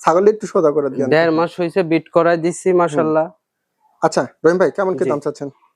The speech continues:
Speaker 2: এটার দাম চাচ্ছি বিয়াল্লিশ হাজার।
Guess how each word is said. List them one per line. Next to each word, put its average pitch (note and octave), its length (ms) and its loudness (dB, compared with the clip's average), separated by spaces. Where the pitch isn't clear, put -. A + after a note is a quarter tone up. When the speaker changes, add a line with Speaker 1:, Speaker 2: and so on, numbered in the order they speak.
Speaker 2:
এটার F#3 280 0
দাম G3+ 220 -2
চাচ্ছি G3 460 -2
বিয়াল্লিশ F#3+ 540 0
হাজার। A#2+ 300 -6